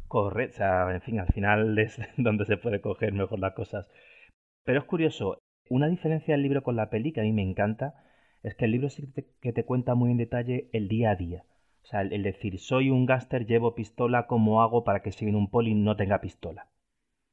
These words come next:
Pues te lo cuenta, es, esa, esas avenencias con, con sus lugares tenientes, con las chicas pistola, con el siempre transitar por zonas con alcantarillas, por callejones y no por avenidas.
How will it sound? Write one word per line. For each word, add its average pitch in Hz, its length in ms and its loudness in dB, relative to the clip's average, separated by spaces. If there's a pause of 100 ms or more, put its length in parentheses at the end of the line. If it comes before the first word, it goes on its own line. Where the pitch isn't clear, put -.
(120)
Pues - 160 -20
te 113 100 -8
lo 98 100 -6
cuenta, 143 400 0
es, 104 120 -6
esa, 127 340 0
esas 135 680 -4
avenencias 127 640 0
con, 104 400 -4 (680)
con 101 320 0
sus 110 160 -4
lugares 101 320 -2
tenientes, 131 580 -2
con 98 200 -4
las 92 140 -6
chicas - 280 -8
pistola, 135 800 0
con 101 220 -2
el 98 100 -4
siempre 113 540 -2
transitar 110 500 -4
por 98 140 -6
zonas 104 260 -4
con - 140 -8
alcantarillas, 101 840 -4
por 101 200 -10
callejones 107 560 -4
y 107 40 -2
no 104 140 -2
por 101 120 -2
avenidas. 135 680 0